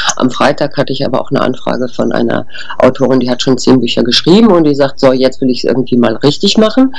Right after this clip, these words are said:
und, äh, meinen Prozess optimieren.“ Sa-, und dann sage ich, „Jawohl, freue ich mich drauf, super, können wir gerne zusammen machen.“ Und, ähm, ich arbeite auch als Literaturagentin, das heißt, ähm, ähm, ich spreche auch,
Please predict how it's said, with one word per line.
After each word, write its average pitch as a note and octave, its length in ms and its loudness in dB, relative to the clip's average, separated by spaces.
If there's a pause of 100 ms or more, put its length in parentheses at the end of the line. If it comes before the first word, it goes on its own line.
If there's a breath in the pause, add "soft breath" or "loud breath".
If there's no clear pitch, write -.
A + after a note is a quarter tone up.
(380 loud breath)
und, D3 320 2
äh, C3+ 160 0
meinen C3 260 2
Prozess - 440 -4
optimieren.“ G3+ 580 2
Sa-, G#3 200 -2
und E3+ 300 -2
dann D#3+ 80 0
sage D3 280 0
ich, D3 80 -8
„Jawohl, A#2+ 360 -2
freue - 240 -2
ich C3 80 -8
mich F3 140 -4
drauf, D#3+ 240 0
super, G2+ 400 -2 (340 loud breath)
können D3+ 180 2
wir D3 80 2
gerne B2+ 280 -2
zusammen B2 360 0
machen.“ G3 400 0 (480 loud breath)
Und, B2+ 440 0 (140)
ähm, A#2+ 580 0 (1040)
ich - 180 2
arbeite C3 460 0
auch - 120 -2
als - 180 -6
Literaturagentin, B2+ 1040 0
das D3 240 0
heißt, B2+ 400 -2 (100)
ähm, A#2 360 2 (600 loud breath)
ähm, - 280 0
ich - 120 0
spreche - 380 -2
auch, - 300 -4